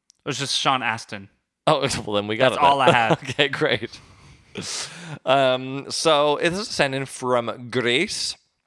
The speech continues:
Speaker 2: Um, and it's a, her sen-, her, her question is this.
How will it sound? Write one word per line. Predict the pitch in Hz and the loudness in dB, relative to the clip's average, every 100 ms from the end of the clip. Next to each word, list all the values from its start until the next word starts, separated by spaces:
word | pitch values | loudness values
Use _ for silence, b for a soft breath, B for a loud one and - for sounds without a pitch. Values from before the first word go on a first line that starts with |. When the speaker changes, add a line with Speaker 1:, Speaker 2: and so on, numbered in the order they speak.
| _ _ _ - _ 117 | _ _ _ -14 _ 0
Speaker 2:
Um, | 113 107 107 104 B B B B _ - | 2 2 -2 -8 B B B B _ 0
and | 127 123 120 120 117 117 _ - | 2 2 -2 -6 -6 -8 _ -2
it's | 131 - | -2 -2
a, | 120 - - | -6 -8 -6
her | 147 | -4
sen-, | 127 208 208 | -2 -2 -2
her, | 143 147 127 - | 0 0 0 -4
her | 120 | -2
question | - 170 139 | 0 0 -2
is | 107 | -4
this. | - | -6